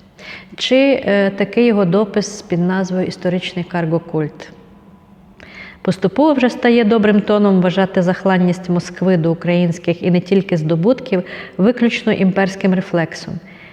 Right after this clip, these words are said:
І справді, прийнявши Гоголя, Костомарова і Миклуху Маклая у центральний загальник, Російська імперія правомірно могла нехтувати таким дріб'язком, як місце народження, е, походження малих світу цього.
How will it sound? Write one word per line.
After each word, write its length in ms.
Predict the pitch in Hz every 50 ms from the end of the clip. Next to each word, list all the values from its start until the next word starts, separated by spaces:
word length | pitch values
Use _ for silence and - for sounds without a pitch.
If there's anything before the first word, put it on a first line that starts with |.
| - -
І 80 | - 190
справді, 480 | 185 - - 233 262 277 254 180 151
прийнявши 540 | 160 - - 190 190 220 247 247 - - 214
Гоголя, 440 | 180 175 202 233 220 202 202 180 170
Костомарова 760 | - - 170 - - - 175 170 185 196 214 202 196 175 180
і 80 | 175
Миклуху 440 | 165 175 170 - 196 196 185 - 190
Маклая 540 | 175 165 165 - - 180 190 202 202 185 180 196 - - - - -
у 80 | - 190
центральний 580 | 185 - 190 185 185 208 214 214 208 196 196 185
загальник, 640 | 165 180 180 170 214 240 285 294 247 226 - -
Російська 500 | 190 185 190 - 220 226 214 - - 208
імперія 500 | 202 196 196 190 196 240 262 247 220 208
правомірно 640 | - 196 196 185 196 196 196 247 269 262 247 240 226
могла 300 | 214 214 196 220 220 233
нехтувати 600 | 226 226 240 233 233 - - 214 214 208 - 202
таким 320 | - 196 - - 202 202
дріб'язком, 760 | 196 185 208 254 262 247 214 190 190 196 - - 180 175 175 175 - - - - - - -
як 260 | 220 220 - - -
місце 280 | 277 262 - - 247
народження, 960 | 226 226 226 233 226 226 208 190 202 214 208 208 208 202 202 196 190 - - - 190 190 190 190 196 202 202
е, 20 | 190 -
походження 760 | - 202 - - 214 208 208 185 175 185 196 196 196 196 190
малих 380 | 190 190 190 185 190 180 - -
світу 440 | - - - 170 160 - - -
цього. 380 | - - - - - - 196 165